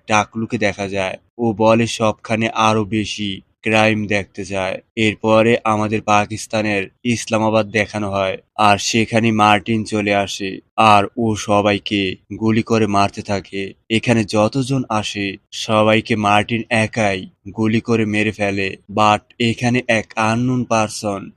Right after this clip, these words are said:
মার্টিনকে গুলি করে দেয়, আর এই কারণে মার্টিন নিচে লাফিয়ে পড়ে। এরপরই দেখা যায় মার্টিনকে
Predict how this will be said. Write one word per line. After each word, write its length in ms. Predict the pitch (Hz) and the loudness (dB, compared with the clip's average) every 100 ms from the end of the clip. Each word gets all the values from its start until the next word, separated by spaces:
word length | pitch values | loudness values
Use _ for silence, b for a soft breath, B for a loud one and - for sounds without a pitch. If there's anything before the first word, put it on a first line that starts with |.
| 107 | -2
মার্টিনকে 600 | 107 104 101 110 110 104 113 104 | 4 4 4 0 -2 -2 -2 0
গুলি 200 | 110 110 | 0 0
করে 180 | 110 110 | 0 0
দেয়, 280 | 104 101 95 - - 110 | 2 0 0 -4 2 4
আর 100 | 104 101 - 123 | 4 2 0 2
এই 120 | 123 117 113 | 4 4 2
কারণে 360 | 107 107 110 107 | 2 2 0 0
মার্টিন 480 | 104 104 98 110 101 95 - - | 2 2 0 -4 -4 -6 -14 -8
নিচে 220 | 107 107 113 | -6 -2 0
লাফিয়ে 420 | 104 98 - 104 | 2 2 0 -4
পড়ে। 340 | 101 101 98 95 - - 117 | -2 -2 -2 -4 -10 -4 0
এরপরই 480 | 110 101 110 110 113 | 0 2 2 4 4
দেখা 280 | 110 104 113 | 2 0 -2
যায় 180 | 110 107 | -2 0
মার্টিনকে 520 | 107 104 98 113 107 | 2 2 0 -6 -2